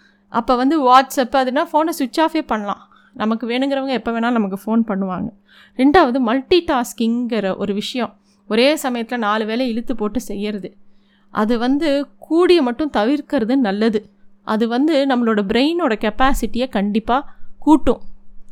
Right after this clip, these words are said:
மூணாவது வந்து மைண்ட்ஃபுல்னஸ், அதாவது கவனமா இருத்தல். நம்ம வந்து ஒவ்வொரு விஷயத்தையும்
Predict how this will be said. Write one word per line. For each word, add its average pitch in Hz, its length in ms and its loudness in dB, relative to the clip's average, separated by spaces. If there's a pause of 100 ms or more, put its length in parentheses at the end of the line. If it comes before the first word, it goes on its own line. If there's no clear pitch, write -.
(480)
மூணாவது 262 460 4
வந்து 233 540 0 (340)
மைண்ட்ஃபுல்னஸ், 226 1040 0 (280)
அதாவது 214 480 -4
கவனமா 269 460 0
இருத்தல். 220 460 -2 (320)
நம்ம 208 360 -2
வந்து 240 380 -2
ஒவ்வொரு 240 380 0
விஷயத்தையும் 277 840 -4